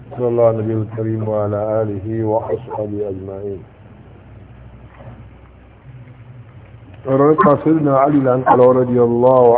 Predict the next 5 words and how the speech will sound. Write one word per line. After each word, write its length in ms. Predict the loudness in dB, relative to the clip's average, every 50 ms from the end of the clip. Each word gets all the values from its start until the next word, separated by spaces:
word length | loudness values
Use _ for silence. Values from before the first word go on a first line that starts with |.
| 2
anhu. 240 | 0 -2 -4 -4 -8 -10 -14 -18 -20 -20 -20 -20 -20 -20 -20 -20 -20 -20 -20 -20 -20 -20 -20 -20 -20 -20 -14 -12
Nípa 260 | -10 -6 -2 0 2 4 4 4 4 2 0 -2
fìtínà 280 | -6 -12 -8 -6 -4 -2
tó 180 | -2 -2 -4 -4 -6
ṣẹlẹ̀. 200 | -6 -6 -6 -8